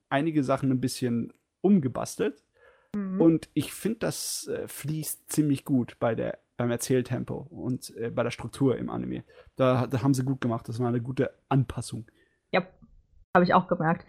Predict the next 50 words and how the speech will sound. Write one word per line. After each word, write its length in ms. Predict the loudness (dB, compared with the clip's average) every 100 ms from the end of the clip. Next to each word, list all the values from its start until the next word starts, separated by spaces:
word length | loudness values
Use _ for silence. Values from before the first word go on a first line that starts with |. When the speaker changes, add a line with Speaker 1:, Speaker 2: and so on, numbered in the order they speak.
| -20 _
Speaker 2:
Äh, 240 | 6 8 8
das 140 | 4
Einzige, 400 | 4 4 4 0
was 160 | 0 0
ich 120 | -8
mich 120 | -8 -2
so 80 |
ein 120 | 0 0
bisschen 300 | -2 -4 -6
frage, 420 | -2 8 8 8
ist, 160 | -2 -6
ob 120 | -12
es, 300 | -12 -16 -20 _ _ _ _ _ _ _ _ -2
ob 220 | -2 -2 _ -8
wirklich 540 | 4 4 4 -6 -6
die 100 | -8
die 140 | -8
komplette 560 | -4 -4 -2 -4 -2 -4
Serie 500 | -2 2 2 2 -2
adaptieren 640 | 0 -2 -4 -4 -2 0 0
werden 360 | 4 4 2
oder 320 | 0 0 0
ob 140 | -2 -2
das 200 | -8 -4
nicht 160 | -6 -4
sogar 220 | 0 4
ein 100 | 2
individuelles 960 | 2 2 2 2 0 2 4 4 0 -2
Ende 400 | 2 4 4 4
haben 380 | 6 4 2 -4
könnte. 340 | -4 -4 0
Aber 120 | 4 6
da 160 | 8
habe 140 | 6 4
ich 100 | 0
doch 160 | -2
nichts 240 | -2 -2 2
Greifbares 640 | 4 4 2 0 0 -6
in 60 | -4
meiner 220 | -2 0
Hand. 200 | -2 -4 -8 _ -18
Es 60 | 2
ist 80 | 4
Speaker 1:
Ja, 60 |
Speaker 2:
nur 80 | 6
Speaker 1:
klar. 160 | 6 4
Speaker 2:
so 40 |
ein 80 | 0 -6 _ _
Bauchgefühl 840 | 4 4 0 -6 -10 -8 -6 -4
Speaker 1:
Ja. 60 | -6